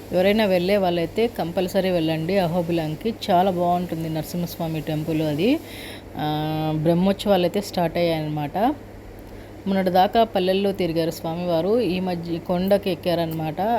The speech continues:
కొండకి ఎక్కాక మనకి బ్రహ్మోత్సవాలు అనేవి స్టార్ట్ అవుతాయి అహోబిలంలో అయితే.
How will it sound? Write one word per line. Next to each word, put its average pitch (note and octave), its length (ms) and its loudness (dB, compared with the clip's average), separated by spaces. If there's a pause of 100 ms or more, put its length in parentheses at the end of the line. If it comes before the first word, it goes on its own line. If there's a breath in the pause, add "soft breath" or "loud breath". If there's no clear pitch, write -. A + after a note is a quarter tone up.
(180)
కొండకి F3+ 300 0
ఎక్కాక E3+ 400 0
మనకి F3 640 2
బ్రహ్మోత్సవాలు F3 680 2
అనేవి E3+ 280 -2
స్టార్ట్ E3+ 360 -2
అవుతాయి E3 360 0
అహోబిలంలో D#3+ 600 0
అయితే. F3+ 380 -2